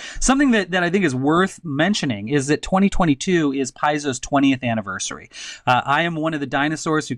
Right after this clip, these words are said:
came twenty years ago with her, so I've been here the whole <laughs> time. And, uh, and one of the key moments there was in about two thousand seven when we released our first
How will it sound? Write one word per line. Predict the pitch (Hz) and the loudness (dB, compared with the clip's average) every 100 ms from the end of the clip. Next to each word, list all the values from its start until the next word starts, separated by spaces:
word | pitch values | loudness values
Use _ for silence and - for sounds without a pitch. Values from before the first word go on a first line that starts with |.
| - | -6
came | 147 147 160 | -2 0 0
twenty | - 170 160 | -2 0 2
years | 160 160 | 0 2
ago | 160 151 | 2 2
with | 135 | 2
her, | 190 | 0
so | 196 131 | 0 0
I've | 127 | 0
been | 131 147 | 0 -2
here | 156 | 0
the | 131 123 | -2 0
whole | 143 | 0
<laughs> | 131 - | -2 -2
time. | 180 214 - - - - | 0 0 -2 -14 -12 -2
And, | 156 151 143 143 | 0 2 0 2
uh, | 147 143 143 | 4 4 2
and | 160 156 143 135 - | 0 -2 -2 -6 -12
one | 156 151 160 | -4 -2 0
of | |
the | 156 127 _ - | -2 -6 _ -4
key | - 220 | 2 4
moments | 208 233 277 - | 6 6 2 0
there | 151 131 | -4 -4
was | 135 147 | -4 -4
in | |
about | 147 135 | -2 -2
two | 165 | 0
thousand | 170 165 175 | 0 0 -2
seven | 196 214 143 | -2 -2 0
when | 123 - | -4 -4
we | 123 | -4
released | 131 143 - | -2 -2 -2
our | 117 | -4
first | - 160 170 - | -2 0 2 0